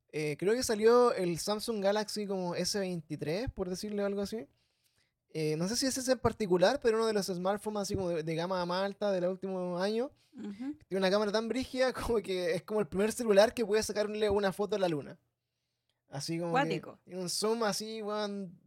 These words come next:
Speaker 1: de la mansa perrísima. Y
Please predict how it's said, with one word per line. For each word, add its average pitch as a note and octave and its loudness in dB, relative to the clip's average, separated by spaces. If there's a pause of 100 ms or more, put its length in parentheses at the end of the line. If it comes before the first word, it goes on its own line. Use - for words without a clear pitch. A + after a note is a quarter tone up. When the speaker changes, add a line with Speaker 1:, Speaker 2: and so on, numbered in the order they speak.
Speaker 1:
de F3 0
la E3+ 2
mansa G#3+ -2
perrísima. B3 -6 (600)
Y A3+ -2